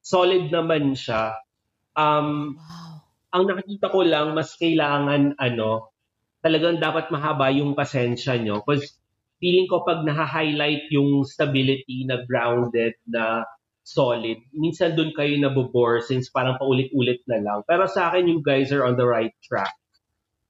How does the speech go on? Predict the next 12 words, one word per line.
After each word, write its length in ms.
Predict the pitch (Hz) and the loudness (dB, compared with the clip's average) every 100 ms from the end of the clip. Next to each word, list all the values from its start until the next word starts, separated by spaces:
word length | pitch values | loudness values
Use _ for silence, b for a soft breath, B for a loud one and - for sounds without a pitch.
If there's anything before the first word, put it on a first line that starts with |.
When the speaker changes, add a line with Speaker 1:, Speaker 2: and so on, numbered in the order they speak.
| _ _ | _ _
Speaker 1:
Ayun. 560 | 110 101 95 98 104 180 | 0 0 0 0 -4 -8
Speaker 2:
Okay, 260 | 160 156 151 143 _ 151 | -20 -20 -20 _ _ -20
okay. 280 | - 147 143 _ _ _ _ _ _ _ | -16 -16 -16 _ _ _ _ _ _ _
Sige, 340 | - 190 165 | -8 -6 -6
sige, 300 | 165 151 143 | -10 -8 -8
sige. 260 | 147 135 147 | -8 -8 -6
<laughs> 80 | - | -2
Sabi 240 | 294 359 | 0 0
ko, 160 | 311 339 | -2 -4
sige, 520 | 339 339 - - 302 302 | -6 -10 -6 -4 -2 -2
sige, 320 | 392 311 349 | -2 -2 -4
sige. 280 | 302 294 | -4 -4